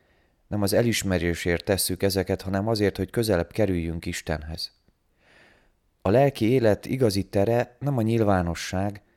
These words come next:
hanem a belső szoba. Az a hely, ahol becsukódik az ajtó, és egyedül vagyunk az Atyával. Ahol nincsenek elvárások, nincs taps,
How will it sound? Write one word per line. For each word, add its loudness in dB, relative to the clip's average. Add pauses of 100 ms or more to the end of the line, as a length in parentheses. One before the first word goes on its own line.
(280)
hanem -4
a 2
belső -2
szoba. -6 (500)
Az 2
a 6
hely, 2 (360)
ahol 0
becsukódik 0
az -2
ajtó, 0
és -4
egyedül 0
vagyunk -2
az -2
Atyával. -6 (480)
Ahol 0
nincsenek 0
elvárások, 0
nincs -4
taps, -2